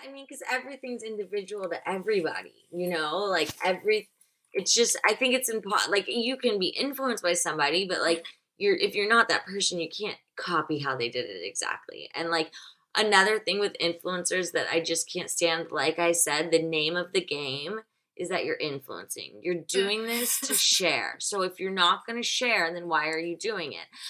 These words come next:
Speaker 1: I saw an influencer post the other day, a picture, and the caption was something, like, along the lines, it was just scrolling down the feed of, like, "My face when people copy me."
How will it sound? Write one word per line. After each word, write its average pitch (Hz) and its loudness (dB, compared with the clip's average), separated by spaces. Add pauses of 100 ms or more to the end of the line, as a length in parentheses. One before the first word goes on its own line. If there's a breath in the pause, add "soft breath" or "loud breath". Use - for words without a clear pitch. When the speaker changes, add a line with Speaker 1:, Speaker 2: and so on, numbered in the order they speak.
Speaker 1:
I 196 -4
saw 214 4
an 214 6
influencer 202 -4
post 180 -2
the 185 2
other 170 2
day, 175 2
a - -6
picture, 190 -2
and 170 -2 (120)
the 180 -2
caption 180 0
was 160 -2
something, 175 -4
like, 156 -4 (560 loud breath)
along 180 4
the 170 0
lines, 165 2
it - -4
was 160 -4
just - 2
scrolling 175 -2
down 151 0
the 151 -8
feed 190 2
of, 156 0
like, 143 -2 (460)
"My 175 8
face 165 8
when 147 -10
people 147 -2
copy 117 0
me." - -20